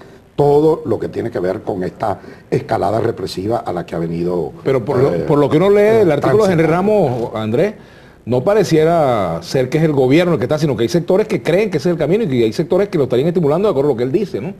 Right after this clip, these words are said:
Speaker 1: No, no, yo no lo veo,
Speaker 2: Eso.
Speaker 1: yo, yo no veo la guarimba ni la, ni la, ni la barricada como una cuestión de atajo. Lo veo como una, una protesta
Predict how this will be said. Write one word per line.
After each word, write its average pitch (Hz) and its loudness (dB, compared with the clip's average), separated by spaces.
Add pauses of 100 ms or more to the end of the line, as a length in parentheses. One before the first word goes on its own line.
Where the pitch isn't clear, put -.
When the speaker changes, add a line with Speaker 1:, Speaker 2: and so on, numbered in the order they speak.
(140)
Speaker 1:
No, 202 2
no, 185 4
yo 143 4
no 180 2
lo 170 4
veo, 147 4
Speaker 2:
Eso. 117 -2
Speaker 1:
yo, 143 0
yo 135 2
no 180 4
veo 175 4
la 147 0
guarimba 131 0
ni 104 -6
la, 78 -4
ni 85 -8
la, 78 -4 (540)
ni 135 2
la 123 2
barricada 123 0
como 95 -6
una 107 -6
cuestión 90 -6
de 90 -2
atajo. 80 -6 (440)
Lo 76 -10
veo 139 2
como 147 0
una, 143 0 (380)
una 120 -2
protesta - -2